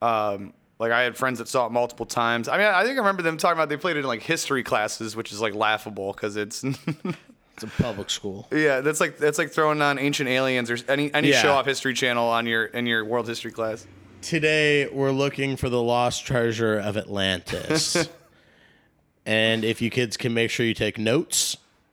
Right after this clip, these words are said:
Speaker 1: Read Aquaman number forty-one.
Speaker 2: This will be on the
Speaker 1: <laughs>
Speaker 2: test. Um, so you're saying Watchmen, though?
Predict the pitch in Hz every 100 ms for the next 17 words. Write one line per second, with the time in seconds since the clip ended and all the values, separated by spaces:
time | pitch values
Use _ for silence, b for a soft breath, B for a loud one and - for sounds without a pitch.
0 | _ - 135 165 123 143 156 156 151 143
1 | 139 - 127 135 156 139 131 131 143 127
2 | 127 135 135 139 127 127 123 123 123 104
3 | 95 - - - B B B B B B
4 | B B - - 143 139 135 127 123 117
5 | 113 104 92 _ _ _ _ _ _ _
6 | _ _ _ _ _ - 147 147 147 156
7 | 139 113 117 - 151 160 170 190